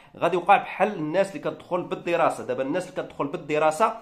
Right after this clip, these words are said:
فاش كتلقى عمل كتمشي تخدم، عندها حق انها حتى هي دير لا كونفرسيوني، وكاين شروط. دابا هاد الناس هادو ديال الدراسه ما بقاوش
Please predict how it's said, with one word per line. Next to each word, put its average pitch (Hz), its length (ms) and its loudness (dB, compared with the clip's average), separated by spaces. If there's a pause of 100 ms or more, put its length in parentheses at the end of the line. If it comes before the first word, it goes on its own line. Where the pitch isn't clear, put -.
(240)
فاش 185 260 -4
كتلقى 143 760 -2
عمل 208 220 0
كتمشي - 360 -14
تخدم، 214 340 -4 (260)
عندها 165 260 -2
حق - 240 2
انها 156 260 2
حتى 151 120 -2
هي 143 180 -2
دير 139 220 -2
لا 143 80 0
كونفرسيوني، 151 560 -4
وكاين 220 220 -4
شروط. 143 420 -2 (260)
دابا 180 300 4
هاد 208 80 2
الناس 214 280 0
هادو 180 200 2
ديال 175 200 -2
الدراسه 180 680 4 (480)
ما 170 140 2
بقاوش 233 580 6